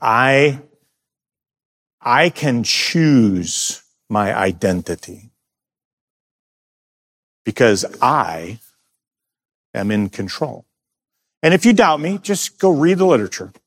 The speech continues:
okay? 'Cause here's what it basically is. The difference between you being healthy or not healthy is whether or not you let other people tell you what your identity is or whether you come to those conclusions by yourself.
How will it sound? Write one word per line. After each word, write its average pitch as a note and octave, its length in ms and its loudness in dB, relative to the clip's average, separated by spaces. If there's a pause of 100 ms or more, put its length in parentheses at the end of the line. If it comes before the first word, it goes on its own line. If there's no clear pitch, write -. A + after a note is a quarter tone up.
(280)
okay? B2 160 4
'Cause B2+ 320 0
here's D3 220 2
what F3 100 6
it C3+ 60 0
basically D#3+ 520 2
is. C#3+ 160 4 (360)
The B2 80 2
difference D3+ 400 2
between D3+ 280 -2
you C#3 120 2
being B2 200 4
healthy E3+ 440 0
or C#3 80 0
not C#3+ 180 2
healthy D#3 380 0
is A2+ 100 -2
whether C#3 200 2
or - 20 2
not C3 140 0
you B2 120 4
let A2 180 4
other B2 240 0
people C#3+ 300 0
tell C3+ 240 0
you C3 140 2
what B2+ 200 0
your C3+ 100 4
identity A#2+ 440 2
is A#2 180 2
or G2+ 80 2
whether G2+ 220 2
you G2+ 220 2
come A#2+ 180 2
to G#2+ 60 2
those G#2 240 2
conclusions F#2+ 560 0
by F2+ 140 -2
yourself. - 340 -10